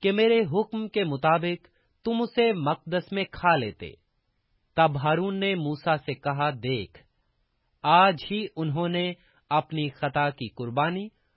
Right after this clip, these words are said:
और अपनी सौख्तनी कुर्बानी खुदावंद के हजूर गुजरानी और मुझ पर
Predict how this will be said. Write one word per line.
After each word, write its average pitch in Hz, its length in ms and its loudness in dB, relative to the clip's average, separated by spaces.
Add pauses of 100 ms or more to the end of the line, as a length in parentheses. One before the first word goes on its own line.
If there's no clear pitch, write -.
(220)
और 196 160 4
अपनी 226 380 0
सौख्तनी 202 680 0
कुर्बानी 160 640 -2 (360)
खुदावंद 220 520 2
के 202 160 0
हजूर 156 480 -2
गुजरानी 127 640 -4 (840)
और 151 180 4
मुझ 165 300 -2
पर 202 300 -2